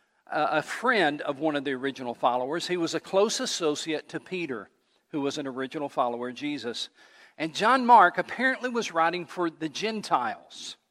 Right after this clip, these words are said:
Now, the reason we say Gentiles, by the way, Gentile simply means non-Jews. John, uh, John Mark explains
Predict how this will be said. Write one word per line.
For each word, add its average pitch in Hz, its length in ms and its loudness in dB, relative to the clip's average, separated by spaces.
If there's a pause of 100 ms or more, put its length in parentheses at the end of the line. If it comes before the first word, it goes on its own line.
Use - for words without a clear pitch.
(600)
Now, 156 80 0
the 170 80 0
reason 226 340 0
we 208 100 2
say 202 180 2
Gentiles, 165 580 2 (180)
by 156 140 6
the 165 80 0
way, 170 140 2
Gentile 165 380 2
simply 151 280 -8
means 143 260 -6
non-Jews. 151 760 -4 (720)
John, 220 460 4 (460)
uh, 151 220 2
John 196 380 4
Mark 214 320 8
explains 196 800 2